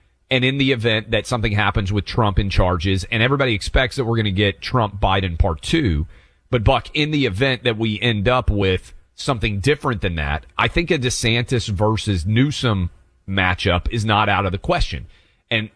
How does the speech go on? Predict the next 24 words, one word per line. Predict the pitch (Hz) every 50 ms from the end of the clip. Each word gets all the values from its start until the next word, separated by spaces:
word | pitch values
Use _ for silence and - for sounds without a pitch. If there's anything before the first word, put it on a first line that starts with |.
| _ -
and | 113 110
here, | 107 101 185 202 208 196
Buck, | 120 120 110 92 90 - - - - _ _ _ _ _ _ _
is | 135 123 117 113 110 101 - -
a, | 123 113 107 104 101 98 90 - - _ _ _ _ -
we, | 107 120 117 113
I, | 101 120 120 120
you, | - 127 110 113 113 95 113 - -
Upper | 165 160 - 165 156
Deck, | 120 127 127 110 110 - - - -
here | 120 131 147 170 185 185
is | 156 110 147
a, | 131 120 110 101 - -
a | 123 101
called | - - - 143 147 143 139 123
shot, | - - 131 117 110 110 - -
the | 123 113
likes | 101 113 117 104 - -
of | 123 92
which | 104 110 104 - - 110
you | 113 120 135 135 127
have | 120 101
not | 110 110 104 107 104 - - - - _ _ _ _ _ 139
ever | 139 131 135